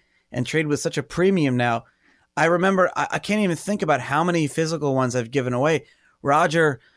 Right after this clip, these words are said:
Roger Ver would, would, would show up at my office with, with boxes of the coins, you know, one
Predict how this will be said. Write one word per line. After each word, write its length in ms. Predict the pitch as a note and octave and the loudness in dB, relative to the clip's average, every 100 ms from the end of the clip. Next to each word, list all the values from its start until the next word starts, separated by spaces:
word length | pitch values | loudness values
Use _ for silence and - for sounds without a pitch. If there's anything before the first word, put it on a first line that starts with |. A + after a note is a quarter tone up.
| _ | _
Roger 340 | B2 D#3 D3+ C3+ | 2 2 2 -2
Ver 320 | B2+ F3 F3+ | 0 2 2
would, 300 | C#3+ C3+ C3 | 2 0 -2
would, 300 | C3 C3+ B2 A2+ | -2 -2 -2 -2
would 220 | B2+ A2+ | -2 -2
show 260 | - D#3+ | 0 2
up 120 | D#3+ D3 | 2 0
at 100 | C#3 | 0
my 160 | C3 | 0
office 420 | C3+ D3 C3+ A#2+ | 0 0 -2 -4
with, 220 | C3 A#2+ - _ _ _ _ - | -4 -6 -8 _ _ _ _ -4
with 320 | B2 A#2 - _ _ _ _ _ - | -4 -4 -8 _ _ _ _ _ -2
boxes 520 | E3+ B3+ - C3 A2+ | 0 0 -2 -4 -2
of 160 | A#2+ G#2 | -4 -4
the 80 | |
coins, 460 | - A#2+ A2 G2+ - | -6 -4 -4 -4 -4
you 60 | A#2+ | -2
know, 100 | A#2+ | 0
one 460 | C3+ C#3+ - - | 0 0 -4 -12